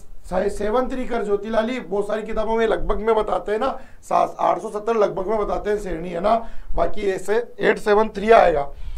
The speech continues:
निम्न में से कौन सी पहाड़ियाँ मध्य श्रेणी में स्थित है? मेवाड़ा की पहाड़ियाँ, रोजा भाकर, इसराना भाकर, गिरवा पहाड़ियाँ। बताओ आंसर क्या होगा?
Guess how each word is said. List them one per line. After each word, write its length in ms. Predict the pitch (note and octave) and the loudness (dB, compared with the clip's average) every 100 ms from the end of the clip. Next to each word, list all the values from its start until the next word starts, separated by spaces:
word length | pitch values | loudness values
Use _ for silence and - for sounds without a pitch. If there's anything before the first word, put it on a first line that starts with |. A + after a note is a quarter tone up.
| - - | -8 -8
निम्न 200 | - A#3+ | 0 2
में 100 | B3+ | 2
से 100 | B3+ C4+ | 2 0
कौन 260 | A3+ G#3+ | 2 2
सी 80 | A3 | 2
पहाड़ियाँ 380 | A3+ - G#3 A3+ | 2 6 6 6
मध्य 260 | G3+ E3+ A3+ | 2 2 2
श्रेणी 240 | A3 G#3+ | 2 -2
में 120 | G#3+ G#3 | -2 -4
स्थित 220 | G3+ F3+ | -6 -2
है? 80 | E3+ | 0
मेवाड़ा 360 | D#3+ E3 F#3 A3+ | 4 6 6 4
की 100 | A#3 | 2
पहाड़ियाँ, 400 | - G#3 G#3 G#3+ | 4 6 6 4
रोजा 260 | F#3 F#3 | 4 4
भाकर, 320 | A3 G3+ G3+ G3+ | 4 4 2 -4
इसराना 360 | - F#3+ G3+ | 0 0 2
भाकर, 300 | F3+ C#3+ G3 | 2 0 -4
गिरवा 280 | - E3 E3 | -6 -2 -2
पहाड़ियाँ। 460 | D3+ D3 C3+ C3+ C3 - - - - | -4 -6 -8 -8 -14 -14 -16 -10 -4
बताओ 260 | - A#3 A#3 | -2 2 4
आंसर 300 | F3+ - F#3+ | 2 -2 -4
क्या 160 | G#3+ | 2
होगा? 340 | F#3 C#3+ C#3+ | 2 4 6